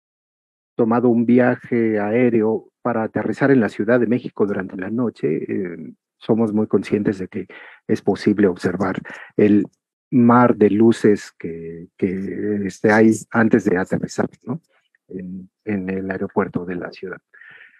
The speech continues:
Este, eh, eh, todo esto nos lleva a pensar sobre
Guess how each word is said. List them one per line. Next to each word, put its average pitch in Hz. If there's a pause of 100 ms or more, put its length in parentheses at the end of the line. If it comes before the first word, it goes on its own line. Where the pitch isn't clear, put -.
(320)
Este, 139 (500)
eh, - (340)
eh, 202 (200)
todo 240
esto 220
nos 185
lleva 147
a 160
pensar 135
sobre 123